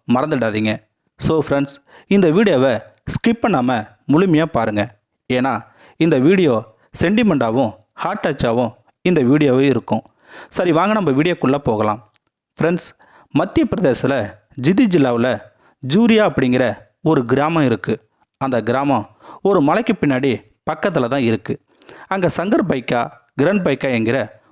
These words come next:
ஒரு தம்பதிகள் இருந்தாங்க. அவங்களுக்கு மூணு குழந்தைகள் இருந்தாங்க. எப்பயுமே அந்த கிராமம் மலைக்கு பின்னாடி தான் இருக்குங்கிறதால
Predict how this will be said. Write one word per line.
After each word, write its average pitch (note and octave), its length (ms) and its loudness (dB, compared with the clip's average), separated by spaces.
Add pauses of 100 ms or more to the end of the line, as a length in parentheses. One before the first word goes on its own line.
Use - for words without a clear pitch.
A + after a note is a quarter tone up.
(120)
ஒரு F#3+ 200 2
தம்பதிகள் C#3+ 420 0
இருந்தாங்க. A2 460 0 (460)
அவங்களுக்கு C3+ 680 -2 (260)
மூணு F3+ 280 2
குழந்தைகள் C3 440 0
இருந்தாங்க. G#2+ 360 -2 (540)
எப்பயுமே D#3 600 2 (240)
அந்த D#3 200 -4
கிராமம் D3 520 -2 (260)
மலைக்கு F3+ 360 0
பின்னாடி B2+ 300 -2
தான் C#3 120 -2
இருக்குங்கிறதால B2 880 0